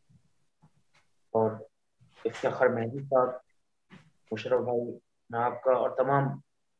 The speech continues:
जितने भी दोस्त इस वक्त हमारे साथ इस मजलिस से अज़ा में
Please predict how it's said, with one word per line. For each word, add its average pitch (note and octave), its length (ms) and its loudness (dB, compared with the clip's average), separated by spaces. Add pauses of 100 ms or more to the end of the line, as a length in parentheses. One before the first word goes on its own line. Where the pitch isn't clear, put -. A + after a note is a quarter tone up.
(460)
जितने - 360 -4
भी C3+ 80 2
दोस्त C3+ 400 2 (480)
इस - 180 -14
वक्त - 120 2
हमारे B2+ 200 0
साथ C3 320 2
इस - 120 -10
मजलिस C3 340 -2
से C3 200 -2 (840)
अज़ा C#3 260 4
में C#3+ 360 0